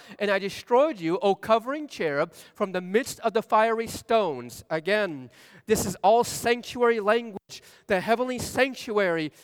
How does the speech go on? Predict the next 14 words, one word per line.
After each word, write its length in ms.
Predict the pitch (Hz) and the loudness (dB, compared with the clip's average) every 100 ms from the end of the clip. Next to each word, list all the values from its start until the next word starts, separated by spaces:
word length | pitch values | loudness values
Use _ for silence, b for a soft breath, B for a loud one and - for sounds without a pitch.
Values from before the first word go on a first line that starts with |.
| b | b
was 300 | 202 190 147 | -2 -2 -2
there 380 | 175 233 240 240 | 0 2 4 2
before 440 | 220 220 - 233 220 | 2 -4 2 2 2
sin, 500 | - 262 254 220 185 B B | 0 0 0 -2 -6 B B
but 100 | 214 | 0
now 300 | 214 233 269 | 4 4 4
let's 220 | 254 - | 4 2
see 280 | - 254 254 | -2 -4 0
what 160 | 233 | 4
its 160 | 240 - | 2 0
function 640 | - 269 277 262 - 254 254 | 4 6 6 0 -6 -6 6
was 460 | 262 165 160 220 - B | 8 8 6 2 -2 B
before 420 | 240 233 - 240 254 | -4 -4 4 6 6
sin 300 | - 262 | 4 -2